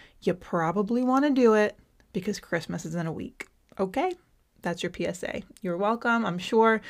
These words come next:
you didn't know that until right now when I said it. I, it's,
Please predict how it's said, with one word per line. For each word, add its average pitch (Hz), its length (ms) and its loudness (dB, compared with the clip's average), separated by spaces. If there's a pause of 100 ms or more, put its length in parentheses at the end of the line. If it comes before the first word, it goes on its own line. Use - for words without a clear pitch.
(140)
you 185 100 0
didn't 190 240 6
know 202 200 4
that 214 240 4
until 175 240 -2
right 170 200 0
now 185 200 2
when 175 140 0
I 160 80 0
said 180 260 0
it. 202 240 0 (240)
I, 208 80 8
it's, - 200 0